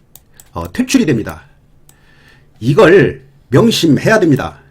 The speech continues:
그 이유를 꼭 알아야 됩니다. 대부분 개인 투자자는 안정적인 매매를 하지 않고, 어, 급등하는 종목 쫓아다니기 때문에 결국에는 수익 손실, 수익 손실,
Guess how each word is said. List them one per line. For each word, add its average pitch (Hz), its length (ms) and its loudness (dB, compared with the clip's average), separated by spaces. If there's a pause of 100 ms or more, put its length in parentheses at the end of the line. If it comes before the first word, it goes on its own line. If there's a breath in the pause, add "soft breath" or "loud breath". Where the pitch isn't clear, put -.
(380 soft breath)
그 233 340 0
이유를 165 760 2
꼭 262 300 -8
알아야 185 220 4
됩니다. 120 460 -2 (360 soft breath)
대부분 247 560 -2
개인 160 300 0
투자자는 120 680 -6 (120 soft breath)
안정적인 185 1120 0
매매를 156 460 0
하지 220 320 -8
않고, 101 580 -8 (460 loud breath)
어, 92 320 -10
급등하는 226 760 -2
종목 120 480 -2
쫓아다니기 175 840 -4
때문에 110 520 -4 (640 soft breath)
결국에는 175 720 0
수익 233 360 -4
손실, 175 420 -4
수익 214 300 -6
손실, 151 440 -4